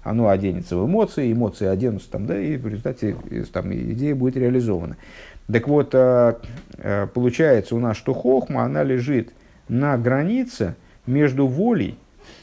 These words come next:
а, и разумом. То есть это вот такая пограничная зона,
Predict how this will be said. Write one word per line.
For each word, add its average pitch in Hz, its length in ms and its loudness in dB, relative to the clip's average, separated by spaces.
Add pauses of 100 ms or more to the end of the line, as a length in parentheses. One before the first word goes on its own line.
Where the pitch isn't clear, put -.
(340)
а, 101 400 2
и 196 400 2
разумом. 107 640 2 (140)
То 107 80 -2
есть 117 100 0
это 170 140 -2
вот 135 80 -4
такая 135 260 -2
пограничная 139 720 0
зона, 131 400 -2